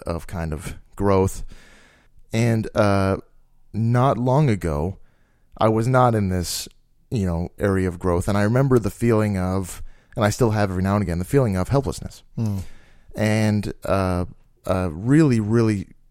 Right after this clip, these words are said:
Speaker 1: challenging helplessness as far as change. And I think everybody feels this way. It's, um, for some reason, I've known it forever, that, uh, the difference between me and somebody else who doesn't perform as well as me or isn't as,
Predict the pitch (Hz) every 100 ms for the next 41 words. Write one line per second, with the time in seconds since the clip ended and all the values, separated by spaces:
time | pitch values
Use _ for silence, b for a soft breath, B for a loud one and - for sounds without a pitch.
0 | - - 123 120 117 104 98 104 92 98
1 | 92 90 - 95 87 87 - - 85 -
2 | - 120 135 123 107 104 98 90 85 87
3 | 64 85 - - b b b b b b
4 | - 98 87 90 - - - - - -
5 | - 131 151 160 123 110 101 101 107 110
6 | - _ - - 113 117 - - _ -
7 | _ - 123 107 98 - 101 98 107 127
8 | 127 - - 104 98 107 110 110 113 -
9 | - - 95 98 95 - 127 107 101 101
10 | - 101 101 95 90 - 107 107 104 101
11 | 95 _ - 92 85 87 104 104 95 101
12 | 104 104 92 98 85 80 82